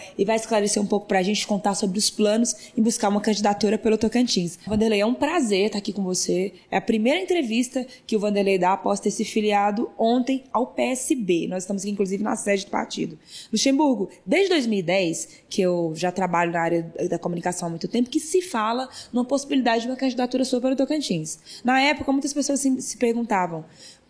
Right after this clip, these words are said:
"Mas como? Qual que é a ligação dele com o Tocantins? Mas ele não é um nome nacional."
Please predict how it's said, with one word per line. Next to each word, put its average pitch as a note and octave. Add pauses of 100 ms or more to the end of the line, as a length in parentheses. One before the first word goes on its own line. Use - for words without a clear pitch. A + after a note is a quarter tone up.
(180)
"Mas -
como? F4+
Qual D4+
que D#4+
é -
a D#4
ligação C4+
dele B3
com B3
o A3
Tocantins? B3
Mas A3
ele B3+
não B3+
é A#3+
um A#3
nome A3
nacional." G#3